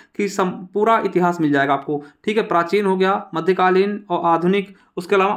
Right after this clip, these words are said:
आंदोलन, संपूर्ण इतिहास आपको मिल जाएगा दोस्तों पीडीएफ़ के रूप में। धीरे धीरे दोस्तों उसमें सारी पीडीएफ़ डला दी जाएंगी,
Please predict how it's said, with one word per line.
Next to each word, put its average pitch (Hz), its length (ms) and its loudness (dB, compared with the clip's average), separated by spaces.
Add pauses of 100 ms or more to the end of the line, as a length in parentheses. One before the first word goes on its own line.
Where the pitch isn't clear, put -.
आंदोलन, 180 380 4
संपूर्ण 202 540 0
इतिहास 190 360 0
आपको 190 220 0
मिल 180 200 2
जाएगा 190 200 2
दोस्तों 185 200 0
पीडीएफ़ 175 340 0
के 185 80 0
रूप 190 140 2
में। 190 80 -2
धीरे 180 120 6
धीरे 190 140 4
दोस्तों 190 260 2
उसमें 190 140 -8
सारी 175 220 0
पीडीएफ़ 175 240 2
डला 170 180 2
दी 185 80 0
जाएंगी, 196 340 0